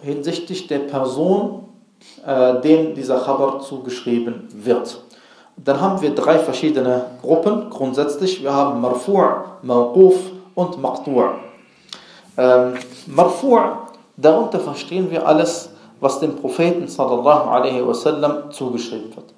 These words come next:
In diesem Sinne stimmt es überein mit der, äh, mit der Definition von Khabar am Anfang des Kapitels. In diesem Sinne ist also Marfu', kommt vom arabischen Wort, vom Verb Rafa'a. Rafa'a heißt heben,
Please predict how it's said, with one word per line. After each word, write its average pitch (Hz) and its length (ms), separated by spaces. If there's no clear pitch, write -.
In 156 100
diesem 185 260
Sinne 185 460
stimmt 190 320
es 165 140
überein 156 580
mit 143 200
der, 127 540
äh, - 440
mit - 120
der - 100
Definition 135 600
von 131 220
Khabar 151 400
am - 80
Anfang 127 480
des - 160
Kapitels. - 600
In 131 140
diesem 196 280
Sinne 180 240
ist - 240
also 147 460
Marfu', - 840
kommt 156 200
vom 143 160
arabischen 127 640
Wort, 120 420
vom 120 240
Verb 120 340
Rafa'a. 160 560
Rafa'a 151 300
heißt - 220
heben, 151 480